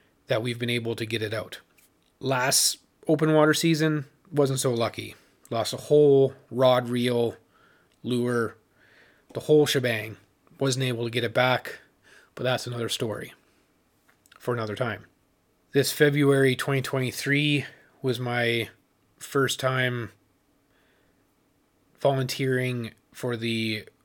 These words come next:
winter Kids Can Catch ice event. And that was a great time.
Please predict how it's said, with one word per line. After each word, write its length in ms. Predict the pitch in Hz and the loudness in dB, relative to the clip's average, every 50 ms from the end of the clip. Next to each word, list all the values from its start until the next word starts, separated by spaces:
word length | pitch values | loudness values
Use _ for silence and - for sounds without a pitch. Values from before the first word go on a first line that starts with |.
| _ | _
winter 760 | - 135 131 143 151 156 151 - 143 131 123 113 107 - - _ _ _ _ _ _ _ _ _ _ _ - | -12 -6 -2 0 0 0 0 0 0 2 2 2 0 -4 -6 _ _ _ _ _ _ _ _ _ _ _ -8
Kids 260 | - 147 131 120 - | -4 -4 -4 -4 -6
Can 200 | - - 131 113 | -8 -8 -8 -6
Catch 560 | - 123 117 110 107 - - - - - - _ _ _ _ _ _ - | -2 -2 -2 -2 -2 -6 -8 -10 -10 -10 -12 _ _ _ _ _ _ -6
ice 240 | - 131 127 - - | -4 -2 -2 -4 -6
event. 380 | 120 113 110 104 104 - - - _ _ _ _ _ _ _ _ _ _ _ _ _ _ _ _ _ _ _ _ _ _ - | -8 -8 -8 -10 -10 -14 -18 -18 _ _ _ _ _ _ _ _ _ _ _ _ _ _ _ _ _ _ _ _ _ _ -4
And 180 | 120 123 120 | -4 -2 -2
that 120 | 127 143 170 | 0 2 2
was 140 | 202 180 | 2 2
a 40 | 170 | 2
great 260 | 156 156 165 165 160 | 2 2 2 2 2
time. 360 | - 165 170 170 139 113 95 | 2 0 0 0 -2 -2 -6